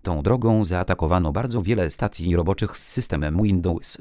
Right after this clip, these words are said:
przy czym atak ten obchodzi zabezpieczenia D P I S L R.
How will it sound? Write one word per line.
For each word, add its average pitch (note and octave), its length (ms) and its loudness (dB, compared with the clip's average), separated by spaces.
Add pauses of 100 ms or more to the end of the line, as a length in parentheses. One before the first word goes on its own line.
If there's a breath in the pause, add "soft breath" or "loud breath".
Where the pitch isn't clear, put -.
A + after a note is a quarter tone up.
przy - 180 0
czym A#2 240 2
atak G#2 320 -2
ten E2+ 200 0
obchodzi D#2+ 580 -2
zabezpieczenia G2 680 0
D D#2 220 -2
P G#2 120 0
I F#2+ 160 0
S D#2 200 -4
L D#2 80 0
R. C#2 180 -4